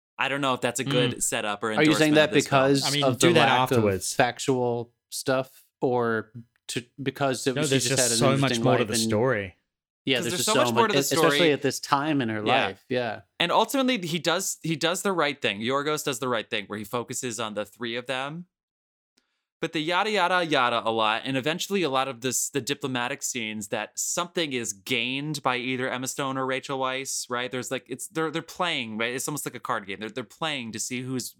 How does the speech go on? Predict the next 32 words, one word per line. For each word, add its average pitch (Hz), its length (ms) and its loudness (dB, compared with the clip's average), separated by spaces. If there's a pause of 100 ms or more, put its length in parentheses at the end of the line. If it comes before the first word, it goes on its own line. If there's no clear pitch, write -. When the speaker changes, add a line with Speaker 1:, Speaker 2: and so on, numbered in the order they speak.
(200)
Speaker 1:
the 131 80 -6
chip - 320 -10
leader 104 400 -8 (380)
for 101 540 -4 (140)
Olivia 117 280 -6
Colman, 104 340 -4
who 101 80 -10
plays 101 220 -8
Queen 107 260 -8
Anne's 95 320 -10
affection, 175 680 -8 (120)
Speaker 2:
Mm. 104 240 -10 (400)
Speaker 1:
right? 135 260 -2
Speaker 2:
It's - 120 -8
like 190 100 0
Speaker 1:
So 170 120 2
Speaker 2:
mini 143 180 4
Game 123 200 0
of 113 80 -4
Thrones. 107 520 0 (240)
Speaker 1:
Yeah. 117 260 -6 (260)
Okay, 160 140 -4
hold 180 140 4
on. 127 180 -2
Okay, 165 140 2
let 190 80 -2
me 247 60 0
set - 120 2
the 220 80 0
whole 165 140 2
thing 123 160 -2
up. 98 180 0